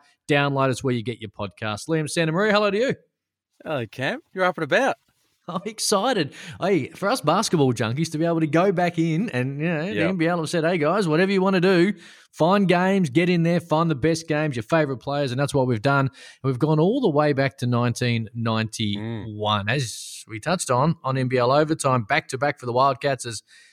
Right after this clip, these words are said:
Speaker 1: everyone knows. So we've gone all the way back to when they went back-to-back and won this championship in ninety-one, which, of course, was two in a row.
Speaker 2: And it was super fun to watch. That was kind of my big takeaway from, from watching the game back, uh, just that this,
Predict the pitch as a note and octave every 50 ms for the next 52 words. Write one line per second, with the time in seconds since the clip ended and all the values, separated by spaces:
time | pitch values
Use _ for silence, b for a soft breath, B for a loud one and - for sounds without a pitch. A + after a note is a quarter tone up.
0 | b b C#3+ C3+ C#3 C#3 C3+ C3 C3+ D3 F3 G3 F#3 - D#3+ E3+ F#3 E3+ G3+ F#3
1 | F3 D#3+ D#3 E3+ F#3 F3+ E3+ D#3 D#3 D#3 D3 - E3 E3 - - D#3+ D#3+ F3 E3+
2 | E3+ F3 E3+ E3 G3 G3 D#3 - E3 E3 E3 - - - D3 C3 E3+ F3+ D#3 C#3
3 | E3 - - b b b b b b b b b b b _ - C3+ C#3 C3+ C3
4 | C3+ D#3 F#3 F#3+ C#3 C3+ D#3+ D#3+ - - B2 D3+ E3 - - - D3 C3 - -
5 | B2+ - D#3 - D3 C#3+ C#3+ D3+ D#3 D#3+ D3+ C#3+ E3 F3+ F3+ D#3 D3+ D3+ - C#3
6 | A#2+ - E3 E3 D#3+ - A2+ - - B2+ C3 A#2+ G#2 F#2 F2 F2+ - _ _ _
7 | _ _ _ _ _ _ B B B B B B B B B B B B _ _
8 | B2 B2 B2+ B2 A#2+ B2+ - C3 A2+ - - F3+ G3 - G3+ - - G3 F3+ D#3+
9 | - D3+ B2 C3+ F#3 D#3+ - - - - - - _ _ C3+ D3+ A#2 F3 D3 -
10 | - E3 D3 C3 B2 B2 C3 C3 A#2+ A2+ C#3 C3 A#2 - C#3 B2 B2+ B2 - C3
11 | A#2 A2 G#2+ - - A#2 G#2+ G#2 G2+ G2 - _ - B2 A2+ G#2+ A2+ A#2+ - -
12 | B2 G#2+ G#2 G2 F#2 G2+ G#2+ B2 C#3 B2+ A#2+ A2+ G#2+ - _ _ _ A2+ G#2+ G#2
13 | G2+ G2 F#2 - - - - D#3+ - - B2+ - - D3+ E3+ - - - - -